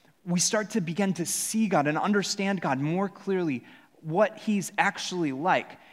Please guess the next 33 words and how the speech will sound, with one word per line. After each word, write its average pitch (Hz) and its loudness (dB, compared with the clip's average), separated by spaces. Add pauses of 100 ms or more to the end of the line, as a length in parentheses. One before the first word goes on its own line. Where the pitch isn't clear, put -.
(120)
And 196 6
when 220 4
we're 208 4
doing 185 2
that, - 0
do 175 -8
you 180 -2
get 202 0
this? 139 -8 (180)
We're 180 0
actually 165 2
finding 143 -2
God. 107 -4 (800)
See, 202 0
that's 202 4
what 214 2
it 175 -2
means 180 0
to 165 -6
find 151 -2
God. 92 -8 (420)
When 180 2
we 175 2
set 202 4
our 175 4
eyes 180 4
of 170 -4
our 135 4
heart 170 2 (120)
on 147 0
him, 104 -10 (380)
when 170 0
we're 156 0